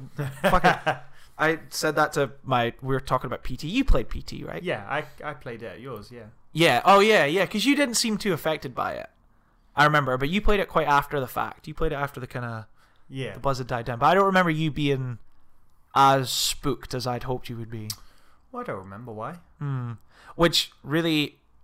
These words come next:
Speaker 2: bummed me out because I feel like that game exists on its own fucking plane of horror. There's, like, horror, then there's, like, the most fucked up shit you've ever seen, and then P T is, like, above all those
Speaker 1: <laughs>
Speaker 2: things.
Speaker 1: Wow. I don't
Speaker 2: Like,
Speaker 1: rem-, I
Speaker 2: I, I said to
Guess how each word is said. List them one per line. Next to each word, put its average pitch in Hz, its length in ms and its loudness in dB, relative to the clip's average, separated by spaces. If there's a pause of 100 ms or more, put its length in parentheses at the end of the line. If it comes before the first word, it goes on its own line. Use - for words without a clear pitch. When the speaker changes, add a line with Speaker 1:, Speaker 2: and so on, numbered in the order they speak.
(200)
Speaker 2:
bummed 139 280 2
me 139 80 0
out 127 200 2
because 127 260 -4
I 127 120 0
feel 135 180 -2
like 123 160 -2
that 127 180 -2
game 123 220 -6
exists 117 360 -8
on 123 80 -8
its 113 120 -8
own 123 180 -8
fucking 123 440 -10 (600)
plane 127 300 6
of 120 100 -6
horror. 110 440 0 (360)
There's, 131 160 -4
like, 123 140 -2
horror, 226 520 6 (200)
then 143 100 -2
there's, 139 160 -2
like, 139 160 -2
the 131 100 -4
most 147 380 4
fucked - 300 2
up - 320 2
shit - 240 -2
you've 165 120 -4
ever 165 140 0
seen, 190 260 -2
and 170 80 -2
then 143 120 -2
P 147 240 2
T 139 240 -4
is, 120 120 -6
like, 127 140 -4
above 127 320 2
all 135 160 2
those 127 220 -4
Speaker 1:
<laughs> - 80 -10
Speaker 2:
things. 110 280 -12
Speaker 1:
Wow. 113 360 -2 (560)
I - 60 -6
don't 127 100 -2
Speaker 2:
Like, 139 200 2
Speaker 1:
rem-, - 80 4
I 160 180 10
Speaker 2:
I, 165 80 8
I 170 40 8
said 165 260 2
to 151 280 4